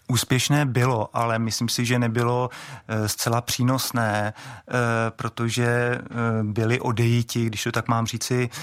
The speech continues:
eh, zejména velmi zkušení muži, eh, a velmi schopní muži, eh, z poštovní služby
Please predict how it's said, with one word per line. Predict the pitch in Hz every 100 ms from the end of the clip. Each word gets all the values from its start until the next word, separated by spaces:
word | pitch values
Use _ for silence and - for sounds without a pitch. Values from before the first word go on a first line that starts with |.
| 147 -
eh, | 117 113 113 110 110
zejména | 104 113 117 117 120 120 110
velmi | - 110 110 110 120
zkušení | - 120 - 127 123 123
muži, | 120 110 117 110 120
eh, | - 143 - -
a | 117 - 113
velmi | 110 107 113 117 117 101
schopní | - 120 - 127
muži, | 120 120 117 110 107 113 - 131 -
eh, | 117
z | -
poštovní | 113 - 117 113
služby | 120 110 110 107 104